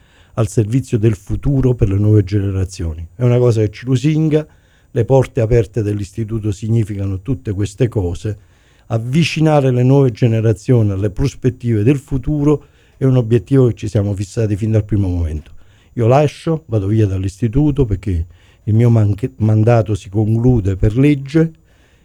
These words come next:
e quindi ci, come dire, con un po' di, senza una nostalgia straziante, ma col piacere di avere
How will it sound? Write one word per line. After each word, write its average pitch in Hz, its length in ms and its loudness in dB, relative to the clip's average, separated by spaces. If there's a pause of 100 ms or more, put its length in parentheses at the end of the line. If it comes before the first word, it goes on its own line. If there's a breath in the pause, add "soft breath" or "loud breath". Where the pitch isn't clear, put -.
e 131 140 -2
quindi 165 280 4
ci, 135 400 2 (640 soft breath)
come 147 180 2
dire, 113 140 0
con 123 80 2
un 127 160 0
po' 175 100 0
di, 151 480 0
senza 185 440 0
una 165 180 2
nostalgia 139 640 0
straziante, 98 1040 -2 (640 soft breath)
ma 127 140 0
col 120 200 0
piacere 135 760 4
di 117 140 -2
avere 107 480 0